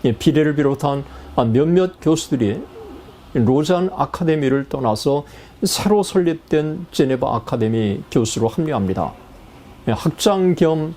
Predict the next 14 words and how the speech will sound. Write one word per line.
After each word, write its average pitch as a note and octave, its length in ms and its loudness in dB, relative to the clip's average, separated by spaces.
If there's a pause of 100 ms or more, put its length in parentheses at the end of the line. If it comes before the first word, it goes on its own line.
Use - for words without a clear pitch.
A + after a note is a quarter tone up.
(540)
예, C#3+ 80 2
헬라어 G#3 460 2
교수에는, C3+ 720 0 (320)
예, A2 100 2
데오들의, B2+ 720 2
예, G#2+ 200 -2 (100)
배자가, D3 640 0 (160)
예, A2+ 100 0
맞습니다. A2 680 -4 (160)
예, A#2+ 120 2
제네바 C3 500 0 (460)
아카데미의 F3+ 640 2
설립의 D3+ 420 0
목적은, A#2+ 640 -2